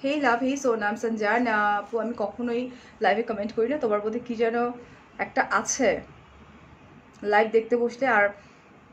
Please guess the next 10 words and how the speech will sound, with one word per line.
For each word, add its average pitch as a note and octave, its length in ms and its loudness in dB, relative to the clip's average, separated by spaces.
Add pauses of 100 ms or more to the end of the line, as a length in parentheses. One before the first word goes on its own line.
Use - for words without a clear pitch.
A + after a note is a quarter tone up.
(260)
সরতে, A#3 800 0 (140)
আহ, D#3+ 380 2
পারি F3+ 220 4
না, B3+ 120 0
এত A#3 260 0
বেশি G#3+ 280 -2
elegant, A#3 600 0
আহ, F3+ 100 0
লাগে, F#3+ 220 -2
মাশাআল্লাহ। G#3+ 580 -2